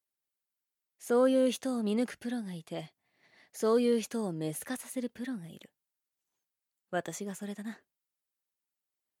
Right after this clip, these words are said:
メス化とは何だって？いいだろう。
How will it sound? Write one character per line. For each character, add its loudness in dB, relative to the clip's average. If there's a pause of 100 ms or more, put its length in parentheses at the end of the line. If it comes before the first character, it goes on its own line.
(560)
メ 2
ス -6
化 0
と -2
は 0
何 -4
だ -6
っ -14 (400)
て？ -8 (1200)
い -4
い -6
だ -10
ろ -10
う。 -16